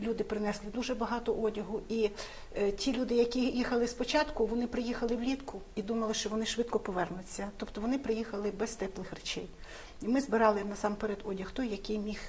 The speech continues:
е, їм, який їм був потрібний. Е, одягу принесли дуже багато.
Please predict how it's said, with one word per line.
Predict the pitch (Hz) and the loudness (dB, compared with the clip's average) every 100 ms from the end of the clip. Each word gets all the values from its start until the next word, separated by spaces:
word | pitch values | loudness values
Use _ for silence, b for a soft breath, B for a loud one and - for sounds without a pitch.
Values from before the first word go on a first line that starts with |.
| - | -8
е, | 190 | -6
їм, | 190 202 208 190 | -4 -4 -4 -2
який | 214 262 | 0 0
їм | 214 208 | 0 0
був | 202 | -2
потрібний. | - 208 - 175 - - B B B - | -4 -6 -2 -2 -4 -8 B B B -8
Е, | 190 185 185 185 | -4 0 -2 2
одягу | 262 226 226 | 6 6 4
принесли | 214 220 214 208 208 | 2 2 2 2 0
дуже | 226 233 | 2 0
багато. | 240 220 226 220 214 | 2 2 2 0 -4